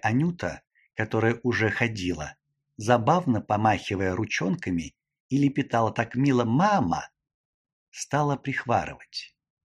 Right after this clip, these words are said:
Зубки ее мучили, и я с нею нянчилась часто по целым часам,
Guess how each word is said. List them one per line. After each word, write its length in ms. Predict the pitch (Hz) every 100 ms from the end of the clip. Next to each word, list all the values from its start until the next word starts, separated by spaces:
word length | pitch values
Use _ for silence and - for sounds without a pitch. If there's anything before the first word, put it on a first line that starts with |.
| _ _ _ _ _ _ _
Зубки 540 | 107 101 185 185 - 113
ее 200 | 107 113
мучили, 580 | 104 90 - - - _ _ _ _ _ _ -
и 80 |
я 180 | 107 135
с 140 | 127 -
нею 380 | 131 123 117 _ _
нянчилась 640 | 120 156 175 - 101 98 -
часто 400 | - 175 - -
по 160 | 107
целым 400 | 104 139 135 131 _ -
часам, 580 | 127 113 92 78 73